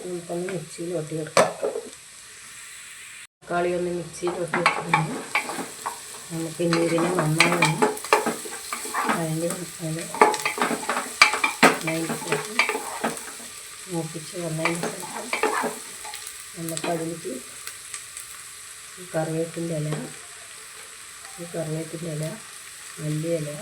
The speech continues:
വെളുത്തുള്ളി, വലിയ ജീരകം, ഇത് വന്ന് ഇഞ്ചി. അപ്പോൾ ഇതിലേക്ക്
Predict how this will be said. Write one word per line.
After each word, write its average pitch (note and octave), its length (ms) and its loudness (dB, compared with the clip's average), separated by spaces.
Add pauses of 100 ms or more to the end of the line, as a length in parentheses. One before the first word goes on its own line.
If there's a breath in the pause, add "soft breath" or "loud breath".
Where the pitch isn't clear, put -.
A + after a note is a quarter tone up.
(840)
വെളുത്തുള്ളി, D#3 580 -2 (280)
വലിയ D#3 280 6 (140)
ജീരകം, D#3 420 2 (1120)
ഇത് D#3 180 0
വന്ന് D#3+ 200 6 (100)
ഇഞ്ചി. D3 340 2 (1400)
അപ്പോൾ F3+ 240 -6 (300)
ഇതിലേക്ക് D#3 400 0